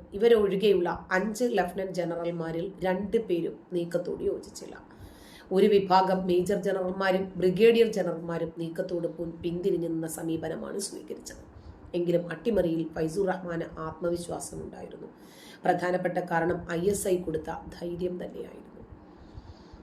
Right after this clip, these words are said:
ഫെബ്രുവരിയിൽ തന്നെ ഇന്ത്യക്ക് ഗൂഢാലോചന സംബന്ധിച്ച സൂചന ലഭിച്ചു എന്നാണ് ഇപ്പോൾ പുറത്തുവരുന്ന റിപ്പോർട്ട്.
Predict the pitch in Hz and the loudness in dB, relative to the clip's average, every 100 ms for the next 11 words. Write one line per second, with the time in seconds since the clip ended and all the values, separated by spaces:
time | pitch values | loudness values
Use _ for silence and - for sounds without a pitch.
0 | - - - - - - - - - - | -20 -20 -18 -18 -18 -20 -20 -20 -16 -16
1 | - - - - - - 294 277 330 370 | -18 -18 -18 -20 -20 4 8 8 8 8
2 | 370 359 359 359 330 330 277 277 302 302 | 10 8 8 6 6 6 4 6 6 6
3 | 294 226 240 247 269 262 262 240 247 208 | 2 0 4 8 8 8 4 2 -2 -4
4 | 196 190 190 226 - 226 220 220 202 180 | -4 -4 -4 -6 -8 -4 -2 0 -2 -4
5 | 170 - 175 156 175 185 175 170 165 156 | -6 -8 -8 -8 -8 -8 -8 -8 -10 -10
6 | 160 170 185 185 - - | -12 -10 -10 -12 -18 -20